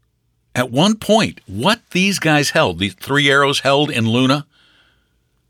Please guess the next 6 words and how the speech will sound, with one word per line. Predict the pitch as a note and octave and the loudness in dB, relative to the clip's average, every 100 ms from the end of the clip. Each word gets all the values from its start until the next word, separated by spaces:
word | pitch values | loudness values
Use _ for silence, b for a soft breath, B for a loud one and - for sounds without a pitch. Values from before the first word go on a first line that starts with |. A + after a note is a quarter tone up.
| _ _ _ _ _ | _ _ _ _ _
was | B2+ A#2 | -4 0
about | A#2 A#2 | 0 0
half | - C#3+ | -4 -2
a | C#3 | -2
billion | A2+ A2+ A2+ G2+ | 0 2 2 2
dollars. | F2+ F2 E2 C2+ - | 0 0 -2 -6 -12